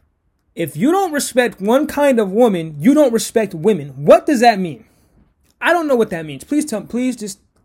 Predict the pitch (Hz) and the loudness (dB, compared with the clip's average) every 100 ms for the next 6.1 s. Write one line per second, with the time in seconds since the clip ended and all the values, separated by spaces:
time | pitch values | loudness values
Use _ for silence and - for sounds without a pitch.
0 | 175 180 233 240 180 139 _ _ _ _ | -10 -4 -4 -4 -8 -12 _ _ _ _
1 | _ _ _ _ _ _ _ _ _ _ | _ _ _ _ _ _ _ _ _ _
2 | _ - 214 214 254 294 240 233 240 220 | _ -8 -4 0 -2 0 -2 -2 -2 -2
3 | 196 202 - - 175 190 185 - 165 - | -4 -8 -10 -4 -4 -2 -4 -6 -12 -12
4 | _ _ _ - 269 302 247 190 170 139 | _ _ _ -6 -2 0 0 -4 -4 -8
5 | 139 185 127 - _ _ _ 185 190 170 | -6 -8 -10 -18 _ _ _ -4 -2 -2
6 | 147 | -6